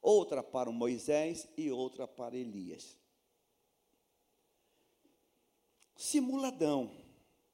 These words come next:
Subiram três,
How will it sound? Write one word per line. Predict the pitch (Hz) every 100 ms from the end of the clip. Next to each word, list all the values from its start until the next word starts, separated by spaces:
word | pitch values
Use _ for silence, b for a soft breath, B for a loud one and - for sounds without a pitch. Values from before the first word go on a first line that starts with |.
| _ _ _ _ _ _ _ _
Subiram | - 175 135 202 185 135
três, | - 120 123 151 - - -